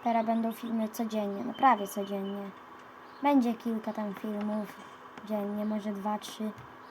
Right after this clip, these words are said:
No i tutaj będziemy jęczmień młócić, bo jeszcze owies z przężytem nie dojrzał. No to będziemy młócić już jęczmień. Ozimy. Szybki bieg.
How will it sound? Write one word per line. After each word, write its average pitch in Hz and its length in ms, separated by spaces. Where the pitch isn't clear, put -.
No 226 120
i 220 60
tutaj 226 360
będziemy 220 380
jęczmień 220 520
młócić, 208 580
bo 214 100
jeszcze 202 380
owies 226 640
z 202 360
przężytem 220 760
nie 220 120
dojrzał. 208 640
No 214 80
to - 140
będziemy 220 460
młócić 247 680
już 214 400
jęczmień. 208 760
Ozimy. 214 520
Szybki - 460
bieg. 233 400